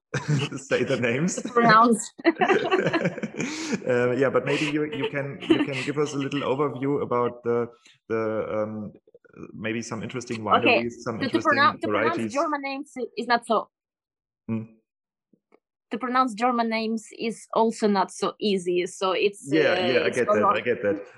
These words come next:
Speaker 1: I get that. Uh, it's, it's a fair, a fair game. Um, but yeah, like, just, just tell us, uh, the things, uh, we should be aware of,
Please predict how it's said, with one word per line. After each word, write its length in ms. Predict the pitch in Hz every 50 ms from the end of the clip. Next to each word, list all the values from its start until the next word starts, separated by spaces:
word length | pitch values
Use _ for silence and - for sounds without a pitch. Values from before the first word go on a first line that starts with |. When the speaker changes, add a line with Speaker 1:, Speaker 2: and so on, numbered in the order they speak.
| - -
Speaker 1:
I 80 | 113
get 180 | 110 117 117 -
that. 180 | 107 101 - -
Uh, 540 | - - 104 104 104 104 104 101 113 - -
it's, 200 | 107 - - -
it's 240 | 123 110 - - -
a 180 | - - 107 104
fair, 240 | - - 107 107 - -
a 60 | 107
fair 240 | - - - 110 107
game. 360 | 98 110 104 98 101 113 135 - - - - - 175 - _ -
Um, 460 | 107 101 98 98 101 98 98 101 95
but 140 | - 107 - 127
yeah, 100 | 117 107
like, 380 | 104 110 113 - - - -
just, 240 | - 139 139 139 -
just 240 | 135 135 135 - -
tell 160 | - 147 139 143
us, 300 | 135 135 131 - - -
uh, 240 | - 120 117 113 110 110
the 60 | 110
things, 400 | 113 - 127 131 127 127 - -
uh, 380 | 107 107 110 104 104 107 104 98 -
we 200 | 104 107 110 107
should 220 | - - 123 117 - -
be 200 | 113 110 107 101
aware 300 | 101 104 101 95 95 95
of, 200 | - 90 90